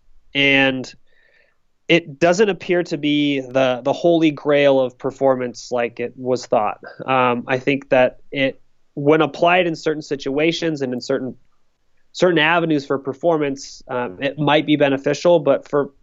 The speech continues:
for all intents and purposes, most elite athletes or even, you know, people who are fairly active and compete at any level of, of high intensity, it's probably not gonna be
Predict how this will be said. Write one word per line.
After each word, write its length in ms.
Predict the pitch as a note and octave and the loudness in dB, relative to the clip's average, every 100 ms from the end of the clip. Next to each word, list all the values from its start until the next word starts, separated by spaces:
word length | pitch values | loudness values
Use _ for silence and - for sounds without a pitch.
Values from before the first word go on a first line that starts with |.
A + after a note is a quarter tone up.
| - | -2
for 140 | D#3 | 2
all 140 | G#3+ A#3+ | 4 4
intents 260 | F3+ D#3+ | 2 -4
and 80 | B2+ | -2
purposes, 400 | C#3 B2+ C3 A#2+ | -2 -2 -6 0
most 360 | C3+ D#3+ E3 - | 4 4 2 -4
elite 340 | C#3 C3+ C#3 | -2 0 0
athletes 760 | C3+ C3 C3 B2+ A#2+ A2+ - - - _ - _ _ _ B2 | 2 0 -2 -6 -10 -12 -18 -20 -20 _ -20 _ _ _ -2
or 140 | B2 | 0
even, 300 | C3 B2 A#2+ | 2 0 -2
you 80 | A#2 | -2
know, 240 | A2+ A2+ _ - | -4 -4 _ -8
people 280 | C#3 C#3 B2 | -4 0 0
who 260 | B2 A#2 - - - - - _ _ C#3 | 0 -2 -6 -20 -20 -20 -20 _ _ -4
are 100 | C#3+ | -4
fairly 440 | - D#3 D3+ C#3 | 2 4 4 4
active 380 | C#3 C#3+ C#3+ B2 | 4 2 0 -4
and 160 | B2 | -4
compete 360 | A#2+ A#2+ C#3+ C3+ | -8 -8 -4 -2
at 80 | B2 - | -2 0
any 200 | D#3+ F3 | 2 4
level 380 | C#3 C#3+ C#3 C3 | 4 4 4 0
of, 100 | A#2+ _ _ _ - | -2 _ _ _ -16
of 60 | - | -4
high 200 | C3+ B2 _ C3+ | -4 -4 _ -2
intensity, 760 | B2 A2+ - C#3+ B2+ A2+ A2+ A2 _ - - - | -2 -2 -4 -4 -4 -4 -4 -6 _ -20 -10 -6
it's 120 | - | -2
probably 400 | E3 F#3+ F#3 D3+ | 0 2 2 2
not 300 | C#3 C#3+ C#3+ | 2 0 0
gonna 160 | C#3 | -4
be 500 | C3 C3 B2+ B2 B2 | -6 -6 -6 -6 -8